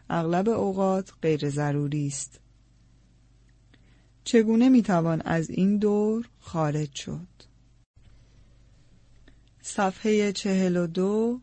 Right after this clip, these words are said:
خواب پروانه. بالای صفحه نوشته شده است:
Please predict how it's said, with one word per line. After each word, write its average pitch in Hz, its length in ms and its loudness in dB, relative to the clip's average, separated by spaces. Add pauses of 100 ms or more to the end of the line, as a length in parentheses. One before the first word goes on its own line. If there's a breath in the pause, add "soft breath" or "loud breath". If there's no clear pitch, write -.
(140)
خواب 254 480 2
پروانه. 156 760 -2 (960)
بالای 175 480 2
صفحه 226 460 -2
نوشته 175 460 -2
شده 208 320 -4
است: 208 520 -6